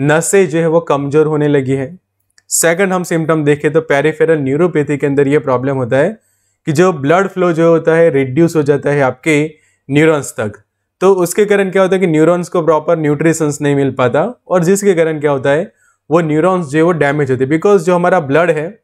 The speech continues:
वो अलग-अलग nutrients as well as हार्मोन से ऑक्सीजन और सीओ टू वगैरह का जो सर्कुलेशन करता है, इसी के through न्यूरॉन्स जो है वो हेल्दी रहती है, कि न्यूरॉन्स को जो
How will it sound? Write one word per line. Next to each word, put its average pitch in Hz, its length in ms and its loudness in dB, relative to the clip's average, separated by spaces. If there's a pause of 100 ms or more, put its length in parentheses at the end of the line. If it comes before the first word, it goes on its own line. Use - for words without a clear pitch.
(380)
वो 143 80 2
अलग-अलग 175 460 0
nutrients 156 640 0
as 147 180 2
well 147 200 2
as 127 60 -4
हार्मोन 147 440 0
से 143 360 -2 (380)
ऑक्सीजन 160 600 0
और 151 400 -2
सीओ 156 300 2
टू 151 160 0
वगैरह 170 340 2
का 175 120 0
जो 180 400 -4 (240)
सर्कुलेशन 170 640 0
करता 156 300 0
है, 185 120 -2
इसी 190 360 0
के 196 120 2
through 185 200 -2
न्यूरॉन्स 170 420 0
जो 156 100 -2
है 160 60 4
वो 160 100 2
हेल्दी 147 300 2
रहती 143 240 0
है, 156 180 -4
कि 180 240 -4
न्यूरॉन्स 151 400 0
को 160 120 -4
जो 165 300 0